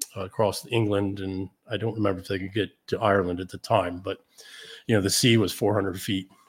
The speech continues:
shallower at the time. But point being is that, you know, our civ-, modern civilization is built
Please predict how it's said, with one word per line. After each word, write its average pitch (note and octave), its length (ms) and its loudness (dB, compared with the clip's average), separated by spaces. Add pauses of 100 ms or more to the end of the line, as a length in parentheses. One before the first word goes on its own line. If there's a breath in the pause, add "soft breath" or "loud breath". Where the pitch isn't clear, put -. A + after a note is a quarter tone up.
shallower A2 440 6
at F2 80 -6
the G#2 60 -8
time. F#2+ 460 4 (1120 soft breath)
But - 380 0
point D3+ 220 10
being A#2+ 220 4
is G#2+ 120 2
that, A#2+ 200 6 (1000)
you A2+ 100 2
know, G2+ 280 -2 (520)
our C3 260 10
civ-, C3 440 0
modern A#2+ 440 4
civilization G#2 1300 -2
is G#2 280 -6
built G2+ 640 -2